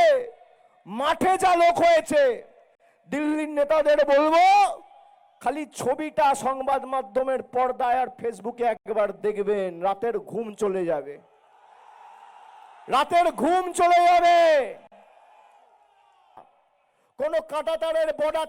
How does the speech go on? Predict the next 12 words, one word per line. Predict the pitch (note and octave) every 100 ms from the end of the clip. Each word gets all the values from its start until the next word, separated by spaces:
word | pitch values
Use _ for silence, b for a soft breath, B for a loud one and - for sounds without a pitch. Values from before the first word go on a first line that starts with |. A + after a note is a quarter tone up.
| -
থাকবে | D4+ D4 D#4 D#4
না, | D#4
তারা | D4 C#4+
নাকি | D4 D#4 D4+
উঠিয়ে | D4 - D#4+ D#4+
দেবে, | D#4 D4 C4+ A3+ - _ _ _ _ _ _
তারা | A#3 C4+ D#4 D4+
আবার | D#4 D#4 D#4+ E4+ F4+ F#4+ - - _ _ _
সীমানা | - - D4 D#4 D4+ D4
সুরক্ষিত | C4+ C#4+ C#4 - C4 B3+
করতে | - G#3+ - G#3
চায়। | F#3 D3+